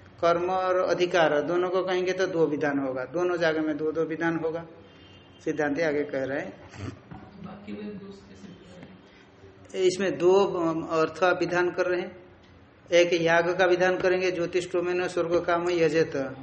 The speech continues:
Speaker 1: याग का विधान करेंगे, फल संबंध का विधान करेंगे, तो दो विधान होने से वाक्य भेद हो जाएगा। फल संबंधोपि बोध,
Speaker 2: जहाँ जहाँ भी दो विधान है,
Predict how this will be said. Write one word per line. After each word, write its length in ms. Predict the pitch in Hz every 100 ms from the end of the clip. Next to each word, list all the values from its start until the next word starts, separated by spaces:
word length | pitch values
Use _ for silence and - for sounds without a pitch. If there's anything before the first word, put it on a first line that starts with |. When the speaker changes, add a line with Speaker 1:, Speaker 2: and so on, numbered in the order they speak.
| 147
Speaker 1:
याग 380 | 156 165 175
का 80 | 175
विधान 360 | 175 170 185 180
करेंगे, 320 | 190 190 202
फल 260 | 202 180 175
संबंध 500 | 180 175 175 175 175
का 80 |
विधान 380 | 175 170 160 165
करेंगे, 340 | 156 156 156 160 - - - - -
तो 60 |
दो 220 | 139 165
विधान 320 | 170 160 160 156
होने 180 | 151
से 120 | 156 208
वाक्य 300 | 180 147 139
भेद 200 | 131 160
हो 160 | 156
जाएगा। 280 | 127 113 120 - - - - - - - - - - - - - -
फल 140 | 160
संबंधोपि 840 | 160 165 160 160 156 160 156 190
बोध, 480 | 190 151 156 - - -
Speaker 2:
जहाँ 360 | 139 165 160 160
जहाँ 240 | 160 160
भी 60 | 160
दो 300 | 156 156 156
विधान 180 | 160
है, 400 | 160 165 160 147